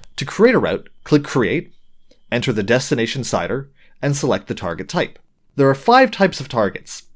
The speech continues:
You can target a V P C internet gateway, a peering connection,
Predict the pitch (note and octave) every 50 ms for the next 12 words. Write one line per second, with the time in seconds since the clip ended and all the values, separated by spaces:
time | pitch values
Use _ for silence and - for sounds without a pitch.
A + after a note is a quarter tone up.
0 | - - _ _ _ _ _ - B2 A#2 C#3+ A#2 - C3+ C3 C3 B2+ C3+ C#3 -
1 | A2 G2 A2+ C#3 C#3+ E3 E3 D3 - E3 D3+ A#2+ A#2 - C#3 C#3+ D#3 - - -
2 | F2 - D2+ D#2+ F2 B2 C#3+ - - _ _ _ _ _ _ _ _ - _ _
3 | A#2+ G#2+ - - - D3+ D#3 D3 B2 A2+ - A2+ G2+ G2 G2 G#2 - D#3+ E3+ F#3+